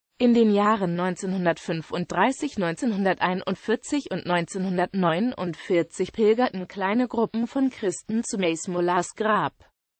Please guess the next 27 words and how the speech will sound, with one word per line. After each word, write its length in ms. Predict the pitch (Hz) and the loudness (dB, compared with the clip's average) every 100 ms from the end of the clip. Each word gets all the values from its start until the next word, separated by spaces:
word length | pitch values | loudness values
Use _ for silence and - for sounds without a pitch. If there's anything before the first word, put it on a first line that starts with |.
| - | 0
Neunzehnhundertfünfundsiebzig 1800 | 202 208 - 185 190 170 - - 294 330 - 262 208 185 - 214 226 | 4 4 2 -4 0 0 0 -2 -2 -4 -2 -2 -2 -8 -4 -4 0
wurde 220 | 190 196 175 | 4 4 4
sie 180 | 170 | -2
als 220 | - 165 - | -4 -4 0
Heilige 400 | 165 165 165 165 | 2 2 0 0
kanonisiert 800 | 214 190 180 175 165 175 185 - | 0 0 0 -2 -2 -4 -4 -4
und 200 | 196 180 | -4 -2
für 120 | 185 | -2
den 180 | 170 175 | -2 0
vierten 360 | 262 226 180 | 2 2 0
Februar 560 | 170 226 277 202 170 190 | -2 -2 0 2 4 4
in 140 | 208 | 2
den 200 | 208 180 | 2 2
Heiligen 360 | 175 180 220 285 | 0 -2 -2 -4
Kalender 520 | - 185 156 160 185 | -4 -2 -2 -2 -4
dieser 300 | 208 214 269 | -2 0 0
Teilkirche 800 | - 262 254 180 165 147 190 160 | 0 -2 0 -2 -4 -4 -2 0
aufgenommen. 640 | 151 - 165 156 143 139 131 _ _ - | -2 -2 -4 -4 -4 -8 -12 _ _ -2
Inzwischen 720 | 240 233 - 247 262 208 170 | 0 0 -2 -4 -2 -6 -4
pilgern 420 | 202 170 170 170 | 0 0 0 -2
jährlich 460 | 180 202 247 254 - | 2 2 2 0 -2
im 120 | 196 | 0
August 460 | - 175 185 - | 0 0 -2 -2
Hunderte 540 | 175 226 262 294 208 180 | 0 2 2 2 -2 -4
zu 140 | - | -4
ihrem 260 | 175 339 170 | -2 0 -2
Grab. 500 | 160 170 160 - | -2 -2 -2 -6